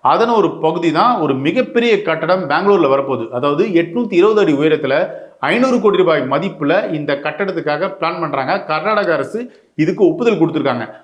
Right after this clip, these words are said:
சுற்றுலா பயணிகளை ஈர்க்கிறதுக்காக தான் இதை பிளான் பண்றாங்க. இதை பத்தியான ஒரு முழுசான விவரங்களை இந்த வீடியோல பார்ப்போம். கர்நாடகாவுல இருக்கிற சித்தராமையா அரசு அந்த மாநில தலைநகர் பெங்களூர்ல பல திட்டங்களை செயல்படுத்திட்டு வராங்க.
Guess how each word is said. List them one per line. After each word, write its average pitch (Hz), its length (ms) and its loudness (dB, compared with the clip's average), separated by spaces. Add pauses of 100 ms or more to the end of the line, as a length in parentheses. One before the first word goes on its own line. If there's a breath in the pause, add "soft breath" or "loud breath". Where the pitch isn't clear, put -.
சுற்றுலா 269 520 0
பயணிகளை 214 560 0
ஈர்க்கிறதுக்காக 160 560 2
தான் 247 420 -2
இதை 175 200 4
பிளான் 175 280 -2
பண்றாங்க. 135 480 -4 (240 loud breath)
இதை 180 180 2
பத்தியான 208 720 0 (260 loud breath)
ஒரு 156 520 4
முழுசான 220 360 0
விவரங்களை 185 440 0
இந்த 151 60 2 (100)
வீடியோல 170 220 2
பார்ப்போம். 131 360 -4 (140)
கர்நாடகாவுல 240 560 4
இருக்கிற 185 320 2 (120)
சித்தராமையா 226 400 2
அரசு 165 440 2
அந்த 156 200 0
மாநில 214 420 2
தலைநகர் 180 520 0
பெங்களூர்ல 160 600 0 (180)
பல 180 240 2
திட்டங்களை 226 520 0
செயல்படுத்திட்டு 202 400 0
வராங்க. 120 520 -2